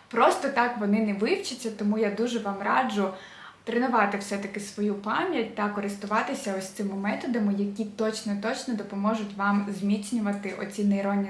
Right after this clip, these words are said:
зв'язки. Слова будуть переходити з короткочасної пам'яті в довготривалу, і ви будете ними набагато легше та швидше користуватися. І, звісно, дуже раджу поєднувати усі методи. Тобто, дивіться, наприклад, ви вчите слова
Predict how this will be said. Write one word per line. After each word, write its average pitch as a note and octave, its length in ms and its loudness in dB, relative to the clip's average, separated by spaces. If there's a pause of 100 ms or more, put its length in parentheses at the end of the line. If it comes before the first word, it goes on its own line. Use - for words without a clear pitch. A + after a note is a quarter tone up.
зв'язки. B3+ 520 -8 (420)
Слова G#3+ 360 4
будуть G3+ 280 2
переходити G3+ 800 -4
з G3 140 -2
короткочасної G#3 840 -2
пам'яті G3 460 -4
в F#3+ 100 -8
довготривалу, G#3 720 -2 (340)
і G#3 100 -4
ви A3 120 4
будете A3+ 420 0
ними G#3+ 280 0
набагато G3+ 500 0
легше G3 540 -4
та G3+ 100 -2
швидше G#3+ 440 -2
користуватися. G3+ 840 -6 (280)
І, A#3 80 -4
звісно, D4 380 0
дуже A#3+ 240 2
раджу C4 400 4
поєднувати G#3 640 0
усі G#3 280 -2
методи. G3+ 520 -2
Тобто, G#3+ 240 -8
дивіться, G#3 420 -2
наприклад, G3+ 360 -8
ви B3+ 100 -4
вчите A#3 360 -6
слова A3 500 0